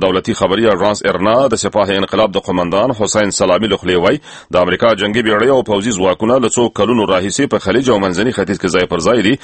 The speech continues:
د نوو جنګي بیړیو استول یې کومه نوې خبره نه ده او باید د امریکا دایمي حضور ونه ګڼل شي. د سپاه انقلاب د قومندان دا بیان واشنګټن ته د تهران د وروستیو ګواښونو اهمیت راکموي چې ویلي و، له خلیج څخه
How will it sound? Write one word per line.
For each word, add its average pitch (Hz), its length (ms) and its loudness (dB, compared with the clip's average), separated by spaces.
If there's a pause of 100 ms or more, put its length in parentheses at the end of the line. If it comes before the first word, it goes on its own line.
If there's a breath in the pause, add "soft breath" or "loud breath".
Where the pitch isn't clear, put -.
(280 loud breath)
د 87 120 0
نوو 101 180 2
جنګي 98 380 0
بیړیو 101 280 2
استول 98 380 0
یې 131 100 2 (100)
کومه 95 180 2
نوې 101 220 2
خبره 98 260 2
نه 131 40 2
ده 151 100 2
او 120 100 2
باید 98 320 0
د 104 140 2
امریکا 92 280 0 (120)
دایمي 104 260 0
حضور 95 240 0
ونه 95 200 2
ګڼل 76 340 -2
شي. 82 140 -2 (600 loud breath)
د 107 100 4 (100)
سپاه 147 280 2
انقلاب 143 400 0
د 123 80 -2
قومندان 123 380 0
دا 123 140 2 (100)
بیان 127 160 0
واشنګټن 113 500 0
ته - 80 2
د 120 160 0
تهران 113 300 0
د 110 60 0
وروستیو 107 440 0
ګواښونو 101 400 2
اهمیت 107 280 -2
راکموي 104 440 0
چې 101 100 -4
ویلي 107 260 2
و، 117 200 2 (240 loud breath)
له 85 100 -2
خلیج 95 300 -2
څخه 90 160 -2